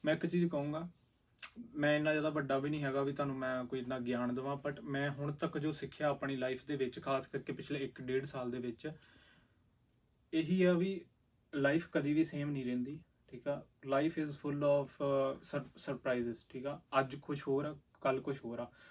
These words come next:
ਮੈਂ ਖੁਦ ਇੱਦਾਂ ਦਾ ਟਾਈਮ ਦੇਖਿਆ ਵੀ ਮੈਂ ਸੋਚ ਰਿਹਾ ਹੁੰਨਾ ਵੀ ਚਾਰ ਦਿਨ ਬਾਅਦ ਇੱਦਾਂ ਕਰਾਂਗਾ, ਉਹ ਚੀਜ਼ਾਂ ਨਹੀਂ ਹੁੰਦੀਆਂ। ਮੇਨ ਚੀਜ਼ ਇਹ ਆ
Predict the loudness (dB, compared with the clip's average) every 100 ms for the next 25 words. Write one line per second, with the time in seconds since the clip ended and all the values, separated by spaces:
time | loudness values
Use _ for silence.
0 | -8 0 0 2 2 2 2 2 2 2
1 | 2 2 0 -2 -2 2 4 4 2 -2
2 | -2 -2 -2 -2 -2 -2 -2 0 0 0
3 | 0 0 0 -2 -4 -4 -6 -6 -6 -6
4 | -4 -2 -2 -2 -4 -8 -10 -12 -16 -20
5 | -20 -20 -6 2 6 6 6 6 6 6
6 | 4 2